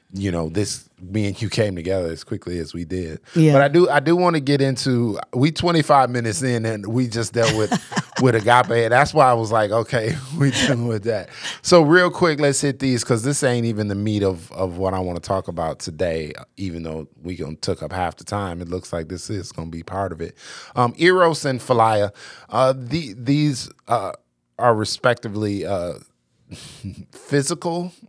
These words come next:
Speaker 1: and, uh, uh,
Speaker 2: Well, one is physical.
Speaker 1: Yeah, that's what I said. Uh,
Speaker 2: Yes.
Speaker 1: Eros, physical.
Speaker 2: Mm-hmm.
Speaker 1: Philia, friendship, family, things like that.
Speaker 2: Yeah.
Speaker 1: Um, I, I would, I would, I would call Philia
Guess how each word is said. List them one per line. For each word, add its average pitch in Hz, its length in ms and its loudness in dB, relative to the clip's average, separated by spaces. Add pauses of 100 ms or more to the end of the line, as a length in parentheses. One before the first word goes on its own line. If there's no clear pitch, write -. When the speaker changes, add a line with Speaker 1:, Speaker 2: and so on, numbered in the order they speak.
(100)
Speaker 1:
and, 113 440 0
uh, 104 40 0 (340)
uh, 87 500 -8 (340)
Speaker 2:
Well, 226 160 6
one 240 180 6
is 269 180 2
physical. 160 600 2
Speaker 1:
Yeah, 127 300 4 (180)
that's 151 260 2
what 165 80 -2
I 165 40 -2
said. 101 360 0 (240)
Uh, 98 320 0
Speaker 2:
Yes. 175 160 6
Speaker 1:
Eros, 127 340 2
physical. 123 680 -4
Speaker 2:
Mm-hmm. 175 180 4
Speaker 1:
Philia, 127 500 2 (360)
friendship, 147 680 2 (180)
family, 123 640 0 (320)
things 135 280 0
like 95 280 -2
that. 87 260 -2
Speaker 2:
Yeah. 160 260 4
Speaker 1:
Um, 101 340 -2 (300)
I, 135 460 4
I - 20 6
would, 170 300 0
I 151 160 4
would, 170 240 0 (540)
I 160 160 4
would 180 240 2
call 143 320 4
Philia 123 800 2